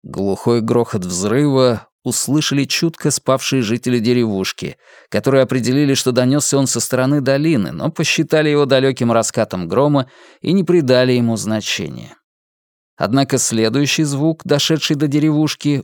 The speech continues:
уже не позволил им снова заснуть и разбудил остальных детей.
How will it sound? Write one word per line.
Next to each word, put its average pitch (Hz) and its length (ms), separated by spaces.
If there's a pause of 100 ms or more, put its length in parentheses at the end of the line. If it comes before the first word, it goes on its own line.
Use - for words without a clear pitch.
уже 143 280
не 175 120
позволил 131 640
им 110 120
снова 120 380
заснуть 123 580 (400)
и 147 120
разбудил 156 600
остальных 113 600
детей. 92 640